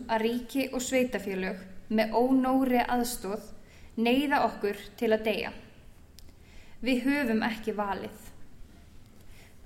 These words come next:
Hvað er það? Er það aðstoð að sjálfsmorð?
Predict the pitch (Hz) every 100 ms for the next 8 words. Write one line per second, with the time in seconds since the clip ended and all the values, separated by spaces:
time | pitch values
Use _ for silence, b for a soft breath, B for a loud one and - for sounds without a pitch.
0 | - 285 277 - 247 - 214 170 - -
1 | - - - - - - - - - -
2 | - - - - - - - - 233 240
3 | 214 226 247 - 277 254 254 269 302 320
4 | 311 -